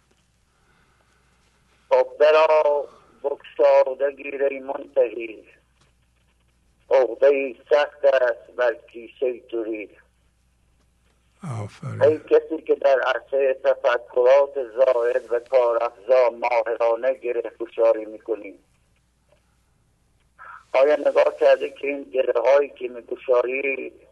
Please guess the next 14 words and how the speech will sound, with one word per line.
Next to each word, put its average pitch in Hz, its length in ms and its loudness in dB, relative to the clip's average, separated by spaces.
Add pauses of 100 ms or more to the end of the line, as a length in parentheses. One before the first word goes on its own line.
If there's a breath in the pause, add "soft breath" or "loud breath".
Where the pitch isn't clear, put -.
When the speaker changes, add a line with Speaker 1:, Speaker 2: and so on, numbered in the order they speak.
(880)
Speaker 1:
مطلبی 127 920 -2
درست 131 460 -2
می‌کند، 117 640 -4 (340)
کاری 123 380 0
درست 117 420 -4
می‌کند؟ 110 540 -8 (1400)
Speaker 2:
آفرین. 117 520 -12
Speaker 1:
اگر 156 300 2
نمی‌کند، 156 920 0 (540)
گره 139 380 0
باز 135 320 4 (160)
کردن 139 400 2
از 131 200 -2 (220)
کیسه 143 840 2